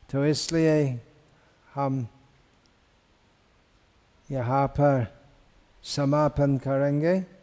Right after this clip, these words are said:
और मेरा अनुरोध है कि आप सब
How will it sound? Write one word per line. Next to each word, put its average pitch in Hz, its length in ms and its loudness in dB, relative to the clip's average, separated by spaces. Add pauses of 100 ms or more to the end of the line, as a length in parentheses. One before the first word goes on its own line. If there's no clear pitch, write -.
(960)
और 131 540 -2 (1040)
मेरा 156 240 6
अनुरोध 170 680 6
है 151 300 4 (1120)
कि 143 180 -2
आप 147 480 -2
सब 135 440 -2